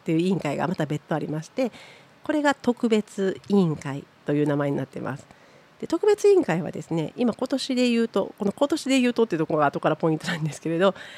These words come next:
あの、琵琶湖ジーエックス推進対策特別委員会と、地方創生子ども政策推進対策特別委員会と、長いですね、漢字ばっかりなんですよ。あの、行財政防災危機管理対策特別委員会とかですね。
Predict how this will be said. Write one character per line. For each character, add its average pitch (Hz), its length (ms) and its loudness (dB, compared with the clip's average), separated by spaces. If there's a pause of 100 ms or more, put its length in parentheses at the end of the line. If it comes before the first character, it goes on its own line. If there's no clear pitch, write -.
(160)
あ 160 100 -6
の、 156 80 -4
琵 220 200 2
琶 285 100 4
湖 - 300 -2
ジ 170 180 -4
ー 196 100 2
エ 226 40 2
ッ 226 60 -4
ク - 140 -14
ス 135 140 -12
推 185 240 -4
進 170 180 -2
対 165 200 -2
策 160 200 -8
特 156 160 -6
別 151 260 -6
委 156 40 -4
員 151 160 -4
会 165 200 -10
と、 240 240 -8 (460)
地 - 120 -6
方 262 240 2
創 302 220 -2
生 - 340 -4
子 - 120 -4
ど 247 100 4
も 233 60 2
政 226 300 0
策 - 220 -8
推 - 220 -6
進 180 180 0
対 180 140 0
策 - 220 -8
特 151 160 -8
別 147 200 -4
委 151 40 2
員 147 120 2
会 151 200 -2
と、 185 240 -2 (500)
長 151 180 0
い 147 40 0
で 151 80 -2
す - 80 -2
ね、 160 280 4
漢 196 180 4
字 208 100 4
ば 180 80 4
っ - 40 -4
か - 80 -2
り 170 80 2
な 165 80 2
ん 156 60 2
で 156 60 -2
す 156 100 -4
よ。 160 100 -2 (180)
あ 160 140 0 (260)
の、 214 60 2
行 247 220 10
財 262 160 8
政 156 320 2
防 185 160 0
災 220 240 0
危 - 120 -10
機 - 120 -14
管 202 200 0
理 175 80 -2
対 185 200 0
策 - 260 -12
特 - 160 -10
別 190 200 -4
委 180 60 -4
員 180 140 -2
会 - 160 -8
と - 100 -14
か - 80 -10
で 160 80 -4
す - 80 -6
ね。 151 120 -4